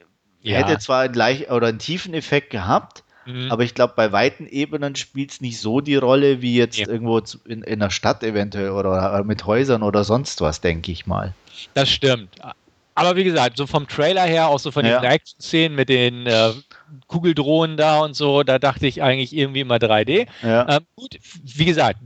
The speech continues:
Speaker 1: ich bin kein Riesenfreund von drei D, deswegen, äh, begrüße ich das auch, dass sie es nicht auf Biegen und Brechen dahin gedreht haben und <laughs> eventuell noch irgendwelche Szenen auf drei D ausgerichtet hätten oder so. Nee,
Speaker 2: Ja.
Speaker 1: finde ich gut, also definitiv. Ähm,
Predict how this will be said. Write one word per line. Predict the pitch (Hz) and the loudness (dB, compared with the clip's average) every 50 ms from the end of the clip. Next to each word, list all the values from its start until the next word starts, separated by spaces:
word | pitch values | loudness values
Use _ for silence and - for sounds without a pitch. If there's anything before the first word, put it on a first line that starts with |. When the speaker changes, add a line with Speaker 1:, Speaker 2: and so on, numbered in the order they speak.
| 113 113 - | -20 -12 -6
Speaker 1:
ich | - 143 - - | -6 -6 -4 0
bin | - 151 151 165 156 | 0 0 0 0 -2
kein | - 143 131 131 131 | 0 2 2 2 0
Riesenfreund | 131 127 131 123 123 113 - - 156 165 208 - | 0 -2 -4 -4 -6 -12 -6 0 0 0 0 0
von | - 190 170 | -4 -2 0
drei | 160 147 151 151 | 2 2 2 2
D, | 147 156 156 | 2 0 0
deswegen, | 147 139 - - 127 120 120 120 120 123 - | 0 0 -2 -2 -8 -8 -8 -14 -14 -16 -14
äh, | 135 139 139 135 127 123 123 120 110 | -14 -12 -12 -10 -12 -12 -12 -4 -2
begrüße | 123 117 123 127 147 156 - - | -2 0 2 0 0 0 0 -2
ich | 135 - | -4 -2
das | - 101 - - | -2 -2 -2 -2
auch, | 120 139 190 233 - | -2 0 0 0 -2
dass | - 143 131 - | -2 -4 -4 -4
sie | 156 | -6
es | 135 - - | -12 -8 -10
nicht | 135 131 135 | -6 -6 -6
auf | 117 - | -6 -6
Biegen | - 131 113 117 | -8 -10 -8 -8
und | 110 104 | -8 -4
Brechen | 120 117 131 123 - 117 | 0 2 0 0 0 -4
dahin | 101 113 143 165 | -2 -2 0 0
gedreht | 175 170 - 151 160 165 - | 0 -2 0 0 0 0 0
haben | 156 151 151 156 156 151 - - - - - _ - | 0 0 0 0 -2 -4 -18 -20 -20 -20 -20 _ -12
und | 120 113 | -8 -8
<laughs> | 110 107 110 - 156 - - 139 | -4 -4 0 0 0 0 0 -2
eventuell | 127 | 0
noch | 117 117 | 2 2
irgendwelche | 127 107 110 117 107 104 110 | 2 2 2 0 -2 -2 -2
Szenen | - - 127 127 127 123 123 117 - - - - - - - - | -6 0 0 0 0 0 -4 -12 -14 -18 -20 -20 -20 -14 -4 -2
auf | 117 107 | -2 0
drei | - 113 110 110 110 | 0 2 2 2 2
D | 117 113 117 | 4 2 4
ausgerichtet | 139 156 151 - - 156 151 151 - - 135 | 2 2 0 0 0 0 0 2 0 2 0
hätten | 139 131 131 131 | 0 0 -2 -4
oder | 123 123 123 | 0 0 0
so. | 117 123 135 127 - - - - - | 0 0 -2 -2 -2 -6 -18 -8 -2
Nee, | 175 | 0
Speaker 2:
Ja. | - - | 0 0
Speaker 1:
finde | 190 180 175 | 0 -2 -2
ich | - - | -2 -4
gut, | - 143 _ - - | -16 -20 _ -20 -8
also | 156 104 107 110 123 120 | -2 -2 -2 0 -2 -2
definitiv. | 110 127 127 120 - 131 123 120 - - 123 113 110 98 - _ - - - - - _ _ - | 0 0 0 0 -2 -6 -6 -6 -4 -2 0 2 2 0 0 _ -18 -20 -20 -20 -20 _ _ 0
Ähm, | 120 110 113 113 113 110 113 113 | 2 4 4 4 2 0 -2 -12